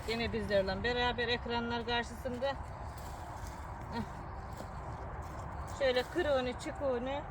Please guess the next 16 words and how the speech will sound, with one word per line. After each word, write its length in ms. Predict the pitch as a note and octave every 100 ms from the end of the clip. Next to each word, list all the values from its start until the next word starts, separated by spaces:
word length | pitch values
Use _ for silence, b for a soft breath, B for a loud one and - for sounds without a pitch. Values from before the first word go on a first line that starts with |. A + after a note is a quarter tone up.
| - D#4
sıradan 460 | C#4+ A#3+ B3 B3
budayıp 500 | C#4 B3+ A#3+ A#3+ D4 - - - - - - - - - - - - - - - C4
şöyle 400 | B3+ A#3+ C4+ C4 -
suyu 240 | C4+ A#3+
buna 240 | B3+ C4
bırakacağım. 560 | A#3+ A#3+ B3 G#3+ B3+ C#4 - - - - - - - - - - - - - - - - - - - - - - - - - - A3+
Vaktimiz 520 | B3+ - B3 B3+ B3
olduğu 340 | A#3+ A3+ A#3
kadar 180 | A3 A3+
öbürlerini 420 | A3+ B3 A#3+ A#3+
ıslatmasam 680 | A3+ A#3+ - A#3 A#3+ A3 G#3
da 60 | G#3+
olur. 140 | A#3 A#3
Bunu 200 | A#3 A3+
bugün 220 | A#3 A3
sudan 360 | B3+ A#3 A3+